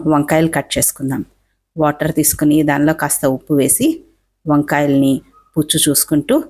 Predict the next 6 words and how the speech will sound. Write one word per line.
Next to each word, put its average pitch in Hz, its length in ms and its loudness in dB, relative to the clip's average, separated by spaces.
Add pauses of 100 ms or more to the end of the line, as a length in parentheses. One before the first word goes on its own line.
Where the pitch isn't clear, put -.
(360)
ఇలాగా 143 280 2 (1300)
ముచ్చికి 165 380 -2
దగ్గర 151 200 0 (100)
కట్ 131 220 -4
అవ్వకుండా 147 400 0 (480)
నాలుగు 143 300 0